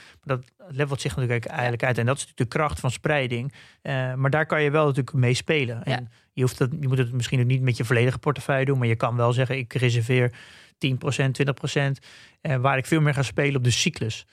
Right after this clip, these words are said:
Speaker 2: Doe je dat
Speaker 1: Eh,
Speaker 2: zelf of ben je dat van plan te gaan doen?
Speaker 1: Nou, nu nog niet, maar ik sluit niet uit dat ik, dat ik uiteindelijk, ja, misschien wel, eh, ik doe gemiddeld vijf procent per aandeel. Ja, ik sluit niet uit dat ik op een gegeven moment, eh, één of twee aandelen,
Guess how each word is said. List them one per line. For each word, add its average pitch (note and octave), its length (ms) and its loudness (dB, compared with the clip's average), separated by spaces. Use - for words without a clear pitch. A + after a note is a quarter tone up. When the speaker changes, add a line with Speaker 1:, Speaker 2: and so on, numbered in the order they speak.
Speaker 2:
Doe A#3 100 0
je B3+ 80 2
dat C4+ 100 4
Speaker 1:
Eh, C4+ 60 -8
Speaker 2:
zelf C#4+ 280 2
of A#3 80 -12
ben A#3+ 120 2
je A#3 80 2
dat A3 140 -4
van G#3+ 120 -10
plan A#3+ 180 0
te - 60 -10
gaan B3 160 -4
doen? C#4+ 140 -2
Speaker 1:
Nou, E3 380 4
nu D#3 120 4
nog D3+ 180 4
niet, D3+ 200 4
maar B2+ 120 2
ik B2+ 180 -4
sluit D3 340 2
niet C#3+ 180 0
uit C#3 240 2
dat C3+ 160 2
ik, B2+ 240 2
dat C3+ 120 -6
ik - 120 -4
uiteindelijk, C3+ 540 2
ja, D#3 160 0
misschien B2 360 -2
wel, A#2 420 4
eh, A2+ 140 0
ik A#2 180 -8
doe B2+ 120 2
gemiddeld C3+ 300 2
vijf C3+ 240 -2
procent C#3 280 -2
per - 100 -6
aandeel. C#3 460 0
Ja, C3+ 100 0
ik A#2 160 -6
sluit A#2+ 260 0
niet A#2+ 160 0
uit B2 160 -2
dat B2+ 120 0
ik B2+ 140 -2
op - 60 -16
een D3+ 160 -8
gegeven C3 180 0
moment, B2+ 240 -4
eh, C3 140 -2
één C3 120 2
of B2 60 0
twee - 260 0
aandelen, B2+ 580 4